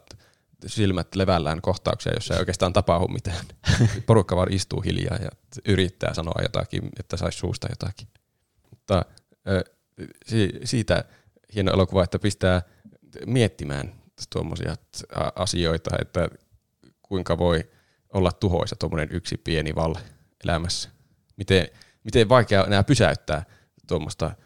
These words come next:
huhua, jos se on lähtenyt jotenkin jo liikkeelle tuollain, että se, se,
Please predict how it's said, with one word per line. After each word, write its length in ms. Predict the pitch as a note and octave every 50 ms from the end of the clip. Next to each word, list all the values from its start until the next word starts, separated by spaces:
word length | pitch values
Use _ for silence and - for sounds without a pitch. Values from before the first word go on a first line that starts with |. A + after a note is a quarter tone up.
| _ _ _ _ G2+
huhua, 320 | F#2+ F#2 F2 E2+ - -
jos 160 | - F#2+ -
se 60 | -
on 120 | E2+ D#2+ E2
lähtenyt 360 | E2+ - - - D#2 D#2 D#2
jotenkin 400 | D2+ D2+ - E2 D#2 D#2 - D#2
jo 180 | D#2+ D#2+ E2 E2+
liikkeelle 440 | E2+ E2 D#2+ - - - D#2 - - -
tuollain, 360 | - F2 E2+ E2+ E2+ E2 -
että 260 | - - - E2 - - _ _ _ _ _ _ _ _ _ _ _ _ - -
se, 260 | _ - - - - - - - -
se, 180 | - D2 -